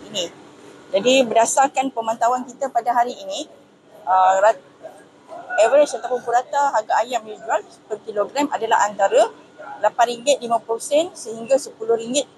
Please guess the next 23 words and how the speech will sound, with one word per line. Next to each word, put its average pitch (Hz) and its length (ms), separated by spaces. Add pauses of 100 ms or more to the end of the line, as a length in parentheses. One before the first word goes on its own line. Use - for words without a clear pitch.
(160)
per 262 160
kilogram 220 480 (120)
di 247 120
seluruh 233 360
negeri 196 360
Perlis. - 480 (640)
Kemudiannya, 277 640 (400)
ah, 202 400
untuk 214 240
makluman, 254 520
ya, 302 40 (200)
kepada, 220 200
kalau 262 400
dalam 254 480
penentuan 247 400
harga 240 240
maksimum 233 560
a-, 208 200 (120)
ayam 254 240 (240)
terdahulu, 220 560 (560)
bagi 214 240
ayam 254 320
standard 247 360